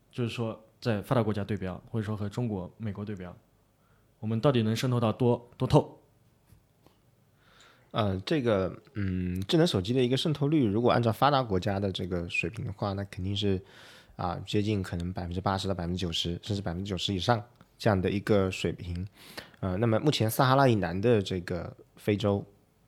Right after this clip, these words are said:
Speaker 2: 这个智能机的一个渗透率的话，就二零一八年的这个数据大概在百分之四十五左右啊，百分之四十五左右。啊，那么这个S A啊，就是S A啊，不是S A，就G S M A啊，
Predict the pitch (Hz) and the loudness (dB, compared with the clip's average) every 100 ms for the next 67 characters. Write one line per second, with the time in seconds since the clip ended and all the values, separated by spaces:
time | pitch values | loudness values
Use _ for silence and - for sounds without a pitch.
0 | _ _ - - 107 95 87 120 98 107 | _ _ -20 -4 -2 -2 -2 0 2 2
1 | 104 95 107 98 101 101 90 95 90 - | 2 2 0 -2 0 0 0 -2 -4 0
2 | 123 110 110 127 - 98 95 98 104 95 | 2 2 2 2 0 -2 -4 -8 -6 -4
3 | 95 101 98 104 98 90 101 - 107 110 | -2 -2 0 -2 -4 -6 -6 -6 -6 -4
4 | 90 98 139 - - - 127 98 113 123 | -2 -2 -2 -4 -12 -8 -4 -4 -2 -2
5 | 127 117 120 92 104 92 - - - - | -2 -6 -6 -4 -4 -6 -12 -18 -20 -20
6 | - - 92 120 123 113 101 98 107 95 | -10 -6 -2 2 4 6 4 2 -2 -2
7 | 92 90 - 123 - 139 151 170 - - | -4 -4 -2 -2 2 4 4 0 -10 -16
8 | 104 120 107 - - 107 - 123 131 135 | -14 -10 -10 -8 -6 -6 -2 0 0 -2
9 | - _ 110 98 _ - 107 98 98 104 | -8 _ -8 -8 _ -2 0 -2 -2 -4
10 | 113 95 131 147 147 143 151 165 214 - | -4 0 4 4 4 2 4 2 0 -8
11 | - 104 | -14 -10